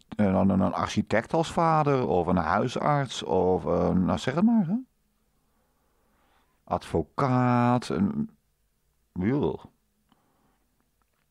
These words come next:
En die maakten dan allemaal dingen mee, zoals, eh,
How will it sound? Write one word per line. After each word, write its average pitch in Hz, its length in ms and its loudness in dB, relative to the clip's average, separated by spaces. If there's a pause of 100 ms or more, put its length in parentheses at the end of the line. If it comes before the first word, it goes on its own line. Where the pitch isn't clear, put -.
(120)
En - 180 -2
die 131 80 4
maakten 87 340 2
dan 87 200 2
allemaal 82 340 0
dingen 92 300 2
mee, 143 440 0
zoals, 80 440 -4
eh, 80 360 0